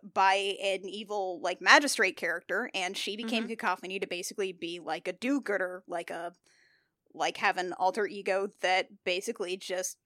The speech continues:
Speaker 1: saved her town. Um,
Speaker 2: Yeah.
Speaker 1: and
Speaker 2: She became Robin Hood.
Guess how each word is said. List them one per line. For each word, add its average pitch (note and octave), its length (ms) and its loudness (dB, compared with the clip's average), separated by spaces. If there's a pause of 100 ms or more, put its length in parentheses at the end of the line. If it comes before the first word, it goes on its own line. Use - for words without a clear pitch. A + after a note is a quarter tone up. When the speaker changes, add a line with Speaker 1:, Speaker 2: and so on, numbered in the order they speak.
(140)
Speaker 1:
saved G3 440 -2
her B3+ 100 0
town. A#3+ 460 2 (320)
Um, - 200 -4
Speaker 2:
Yeah. F4+ 160 2 (1000)
Speaker 1:
and G3 340 2
Speaker 2:
She - 60 -4
became C#4+ 360 4
Robin C#4+ 280 4
Hood. F#3 280 2